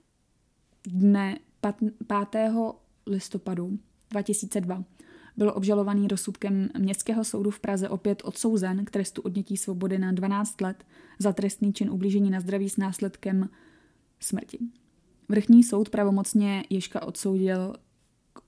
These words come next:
osmi a půl letům trestu odnětí svobody. A ano,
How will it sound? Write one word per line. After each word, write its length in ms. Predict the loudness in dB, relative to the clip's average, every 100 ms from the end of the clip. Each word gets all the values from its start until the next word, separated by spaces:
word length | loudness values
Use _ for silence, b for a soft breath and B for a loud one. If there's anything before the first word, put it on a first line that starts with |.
| -8
osmi 420 | -4 2 4 4
a 80 | 0
půl 360 | -4 -2 0 0
letům 380 | -2 -2 -2
trestu 340 | -2 -4 -8 -6
odnětí 320 | -6 -6 -6
svobody. 420 | -6 -4 -4 -8 -14 _ _ _ b b b b b b _ -4
A 60 |
ano, 340 | 0 2 4